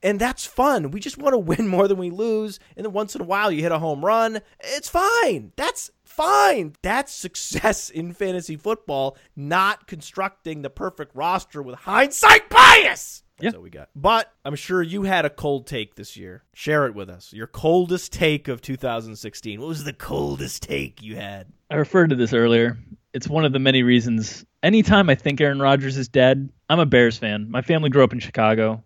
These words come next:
Speaker 2: I've had many moments in my Bears fandom that I thought Aaron Rodgers was dead. There was a fourth down play a few years ago for the division.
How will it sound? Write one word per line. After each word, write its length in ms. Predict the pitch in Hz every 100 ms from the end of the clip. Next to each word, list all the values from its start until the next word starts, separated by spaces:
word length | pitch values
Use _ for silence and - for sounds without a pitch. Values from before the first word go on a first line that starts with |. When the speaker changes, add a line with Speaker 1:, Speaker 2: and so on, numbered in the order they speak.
| _
Speaker 2:
I've 100 | 151
had 140 | 196 170
many 220 | 160 165
moments 640 | 143 135 131 113 - - _ -
in 140 | 135
my 220 | 131 123
Bears 340 | 117 123 120 -
fandom 560 | 123 120 123 131 131
that 100 | -
I 120 | 127 120
thought 400 | - 123 127 -
Aaron 180 | 131 127
Rodgers 380 | 120 123 127 123
was 140 | 117
dead. 360 | 131 123 127 123 _
There 60 | 254
was 80 | 175
a 60 |
fourth 280 | 147 156 131
down 260 | 135 120 123
play 220 | 143 127
a 40 |
few 180 | 123 139
years 200 | 127 123
ago 220 | 123 127
for 100 | 120
the 60 | 120
division. 500 | 113 113 117 120 120